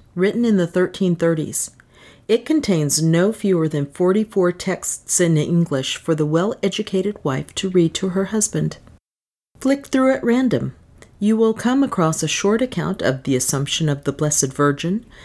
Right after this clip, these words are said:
then the story of Sieur Degaré, the Seven Sages of Rome, Floris and Blanchefleur, a romance, the Sayings of the Four, philosophers,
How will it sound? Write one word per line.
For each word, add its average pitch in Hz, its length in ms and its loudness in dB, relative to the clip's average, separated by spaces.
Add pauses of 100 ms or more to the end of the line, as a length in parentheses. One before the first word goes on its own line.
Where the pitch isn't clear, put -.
(240)
then 277 280 2
the 143 80 2
story 160 480 2
of 143 100 0
Sieur 185 320 2
Degaré, 147 800 -2 (380)
the 156 100 0
Seven 185 400 2
Sages 160 420 0
of - 140 -4
Rome, 147 420 -2 (360)
Floris 214 460 2
and 160 180 4
Blanchefleur, 147 840 0 (180)
a 123 80 -4
romance, 117 760 -4 (320)
the 247 120 2
Sayings 233 480 2
of 190 100 2
the 175 100 0
Four, 165 520 0 (340)
philosophers, 139 920 -2